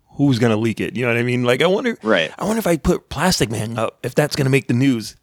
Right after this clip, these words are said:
Speaker 1: Scribble, scribble, scribble. <laughs> And two days later, Plastic Man movie's coming out.
Speaker 2: God.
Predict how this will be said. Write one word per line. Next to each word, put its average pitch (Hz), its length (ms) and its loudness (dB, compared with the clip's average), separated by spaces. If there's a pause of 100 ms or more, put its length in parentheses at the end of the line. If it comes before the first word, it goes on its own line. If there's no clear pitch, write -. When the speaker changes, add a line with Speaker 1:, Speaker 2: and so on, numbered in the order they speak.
(140)
Speaker 1:
Scribble, 120 300 0
scribble, 131 220 2
scribble. 120 440 0 (340)
<laughs> 143 340 -14
And 147 140 0
two 147 120 0
days 135 200 2
later, 120 320 2 (380)
Plastic 160 280 0
Man 127 200 0
movie's 110 240 -2
coming 101 200 -6
out. 92 220 -6 (460)
Speaker 2:
God. 78 420 -12